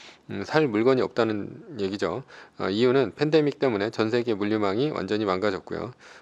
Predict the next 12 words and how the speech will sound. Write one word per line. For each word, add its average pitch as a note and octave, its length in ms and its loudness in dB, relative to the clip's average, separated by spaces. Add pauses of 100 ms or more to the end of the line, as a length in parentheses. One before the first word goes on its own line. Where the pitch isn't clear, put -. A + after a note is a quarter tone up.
(140)
어, G2+ 200 0
공급이 B2+ 360 2
못 G2+ 160 -4
따라오면서 A2+ 560 4
원자재 A2 420 2
가격을 G2 440 -2
비롯해서 G#2+ 460 -6
운임 G#2+ 240 0
가격이 G2 380 -4
상승하고 B2 440 -4
있습니다. - 400 -16 (640)
음, G2 280 -8